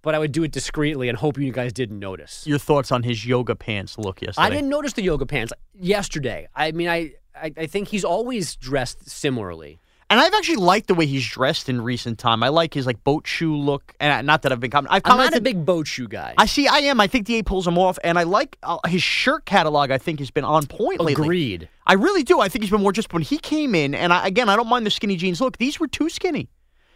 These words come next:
Speaker 2: So either he put him through the dryer and they tightened up too much, or too many Egg McMuffins for his now fat ass.
Speaker 1: Yeah,
Speaker 2: I
Speaker 1: that,
Speaker 2: don't know.
Speaker 1: that dryer effect sucks, huh? The first time you put on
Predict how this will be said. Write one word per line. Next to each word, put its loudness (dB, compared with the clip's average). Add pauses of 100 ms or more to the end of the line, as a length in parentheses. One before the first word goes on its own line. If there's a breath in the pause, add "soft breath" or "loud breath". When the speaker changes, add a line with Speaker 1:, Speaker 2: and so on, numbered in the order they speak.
(100)
Speaker 2:
So 2
either 0
he -6
put -2
him -4
through -2
the 2
dryer 2
and 0
they 2
tightened 2
up 0
too -2
much, 0 (200 loud breath)
or 4
too -2
many 2
Egg 0
McMuffins 2
for 2
his -2
now 6
fat 2
ass. -2
Speaker 1:
Yeah, -2
Speaker 2:
I 6
Speaker 1:
that, 8
Speaker 2:
don't 2
know. 0
Speaker 1:
that -6
dryer -6
effect -16
sucks, -8
huh? -6
The -4
first -6
time -4
you -4
put -6
on -4